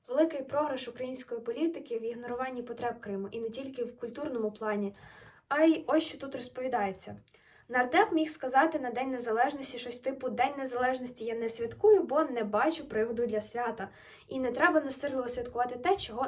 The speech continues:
немає». Йому за це нічого не було. Якщо наші кораблі постійно стояли в третьорядних бухтах, а за Януковича цілий флот відтіснили, це приниження. Як вони мали ставитися до української мови, якщо дев'ять мільйонів гривень, які виділили на підтримку української мови і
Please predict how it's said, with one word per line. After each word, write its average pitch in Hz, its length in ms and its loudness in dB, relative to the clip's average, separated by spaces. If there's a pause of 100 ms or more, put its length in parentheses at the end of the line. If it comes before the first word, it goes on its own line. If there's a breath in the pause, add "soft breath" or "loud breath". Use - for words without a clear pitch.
немає». 214 480 -2 (240 loud breath)
Йому 294 220 2
за 277 80 -2
це 262 200 -4
нічого 262 400 -4
не 226 120 0
було. 247 380 -4 (320 loud breath)
Якщо - 480 4
наші 254 420 2
кораблі 320 400 4
постійно 302 440 -2
стояли 254 480 0
в 247 80 -4
третьорядних 233 680 0
бухтах, 294 440 -6
а 269 100 0
за 269 120 0
Януковича 302 560 4
цілий 330 320 4
флот 294 320 -2
відтіснили, 233 560 -2 (320 loud breath)
це 269 160 -2
приниження. 240 520 -2 (380 loud breath)
Як 277 420 4
вони 277 160 -4
мали 262 260 2
ставитися 254 580 -2
до 233 120 0
української 247 520 -2
мови, 196 340 0 (360 loud breath)
якщо 254 280 -2
дев'ять 320 320 4
мільйонів 285 420 -4
гривень, 240 360 -2
які 277 180 -8
виділили 277 420 -4
на 254 120 -2
підтримку 226 460 -2
української 302 520 -6
мови 302 240 -2
і 294 40 -4